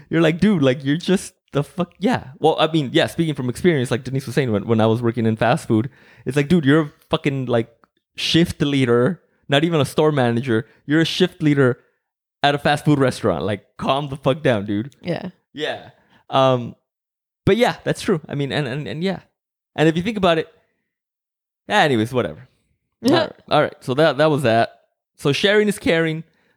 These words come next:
Speaker 1: but if you are borrowing, you know, take care of things. Don't be an asshole. And, and, um, and yeah, just be nice. I don't know. This episode was kind of all over the place.
Speaker 2: Yeah.
Speaker 1: Whatever. All right, Denise.
Speaker 2: I, I had notes, by the way.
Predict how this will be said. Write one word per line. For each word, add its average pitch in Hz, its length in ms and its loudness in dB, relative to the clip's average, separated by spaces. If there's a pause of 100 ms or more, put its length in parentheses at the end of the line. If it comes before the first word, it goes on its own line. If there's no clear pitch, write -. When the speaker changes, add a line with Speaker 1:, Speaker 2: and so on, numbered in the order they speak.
(140)
Speaker 1:
but 143 220 2
if 147 140 -2
you 147 220 0
are 151 120 4
borrowing, 135 540 2
you 127 80 -4
know, 117 320 -2 (200)
take 139 180 -4
care 127 160 0
of 117 120 -2
things. 113 320 -4
Don't 117 140 -2
be 120 120 -2
an 107 60 -2
asshole. 104 520 -6 (840)
And, 123 760 -4 (800)
and, 131 280 2
um, 127 480 0 (360)
and 151 140 -2
yeah, 202 180 0 (240)
just - 180 -4
be 160 100 4
nice. - 520 0
I 185 100 2
don't 170 100 6
know. 123 100 4
This 143 220 -2
episode 151 300 0
was 85 100 -6
kind 110 140 -2
of - 80 -2
all - 140 0
over - 100 -2
the - 80 -6
place. - 420 -8
Speaker 2:
Yeah. 185 300 2 (200)
Speaker 1:
Whatever. 104 460 2 (420)
All 202 140 2
right, 180 220 0
Denise. 214 480 0
Speaker 2:
I, 220 240 2
I 233 100 2
had 359 280 2
notes, 226 420 -2
by 180 200 -2
the 170 100 -4
way. 170 140 -2